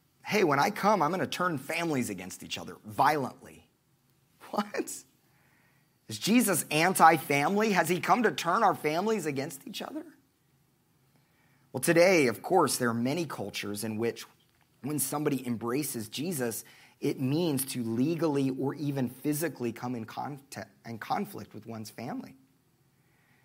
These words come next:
It's not just that family reunions are awkward. It's when you become a Christian,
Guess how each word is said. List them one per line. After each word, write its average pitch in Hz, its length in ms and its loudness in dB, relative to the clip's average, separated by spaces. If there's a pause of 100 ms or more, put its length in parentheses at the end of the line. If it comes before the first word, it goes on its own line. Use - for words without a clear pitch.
(160)
It's 120 100 -2
not 190 200 8
just 165 260 2
that - 140 -2
family 160 360 2
reunions 131 580 0
are 98 180 -6
awkward. 107 580 -6 (1000)
It's 123 140 -6
when 170 200 2
you 180 60 2
become 151 280 0
a 127 60 0
Christian, 123 680 -4